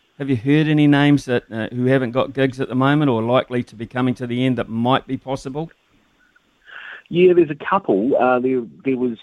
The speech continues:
Speaker 2: uh, a lot of talk about Zinedine Zidane, uh, who obviously has got good Champions League pedigree from his time at Real Madrid. Uh, he knows Paul Pogba very well, knows Cristiano Ronaldo very well. Um, there was some talk that those players are agitating for that.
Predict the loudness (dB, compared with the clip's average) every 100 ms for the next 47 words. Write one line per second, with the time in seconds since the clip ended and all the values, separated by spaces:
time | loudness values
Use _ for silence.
0 | -6 -4 0 0 2 2 2 0 2 2
1 | 2 0 0 0 -2 0 0 0 -2 0
2 | 0 0 -6 _ -8 -4 -2 -4 -4 -4
3 | -4 -8 -6 -6 0 -2 -2 _ -20 -20
4 | -14 0 0 2 0 0 -2 -2 0 0
5 | 0 -2 -2 -2 -4 -4 -8 -10 -6 -4
6 | -4 -2 -2 -2 -4 0 0 2 2 0
7 | -2 -2 0 -2 -2 -2 -2 0 -2 -2
8 | -12 -6 -6 -2 2 2 0 _ _ -20
9 | _ -4 -2 -4 -8 -12 -4 -4 -4 -6
10 | -2 0 2 0 0 -2 -2 0 2 2
11 | 0 -4 -2 -2 -2 -6 _ _ -20 -20
12 | _ 0 0 0 -2 -4 2 0 2 -2
13 | 0 0 0 0 0 -4 -6 -6 -6 -4
14 | -4 -4 -8 -6 -6